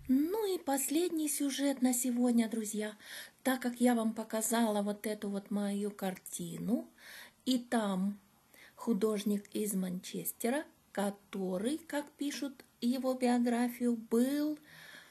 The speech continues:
рыбаком. А рыбак по-английски — это фишмен. И я вам хочу показать, какие здесь рыбаки на острове Уайт, как они живут и как они рыбачат.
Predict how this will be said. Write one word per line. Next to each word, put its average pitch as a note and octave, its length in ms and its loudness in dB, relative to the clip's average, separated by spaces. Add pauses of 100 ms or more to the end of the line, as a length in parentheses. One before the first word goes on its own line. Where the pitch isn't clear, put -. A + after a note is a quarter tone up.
(340)
рыбаком. A3+ 1000 2 (360)
А A#3 180 0
рыбак A#3 520 2
по-английски — G#3 840 0
это B3 420 -2
фишмен. G3+ 1120 -2 (500)
И G3 200 -6
я C4 260 -2
вам D4 200 -4
хочу C#4 380 -8
показать, A#3 760 -6
какие A3 520 -4
здесь A#3+ 480 -4
рыбаки G3+ 720 -4
на G3 200 0
острове G#3+ 500 -2
Уайт, G3+ 640 -2
как - 280 -6
они A3+ 260 0
живут G3+ 580 -2 (140)
и G3 80 -8
как A#3+ 280 -4
они G#3+ 260 -2
рыбачат. G3+ 800 -4